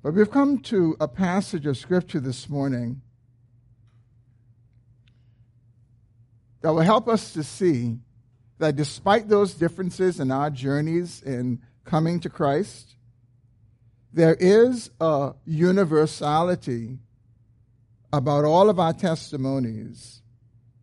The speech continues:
that this particular passage of Scripture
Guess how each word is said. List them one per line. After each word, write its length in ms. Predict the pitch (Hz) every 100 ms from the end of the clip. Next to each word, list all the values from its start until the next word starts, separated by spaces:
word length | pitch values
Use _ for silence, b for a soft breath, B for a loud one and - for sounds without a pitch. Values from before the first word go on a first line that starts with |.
| _
that 340 | 131 139 127 -
this 520 | 127 131 160 185 -
particular 680 | - - 135 170 - 160 143
passage 500 | 143 143 131 143 123
of 180 | 127 120 -
Scripture 800 | - - 175 - - 117 113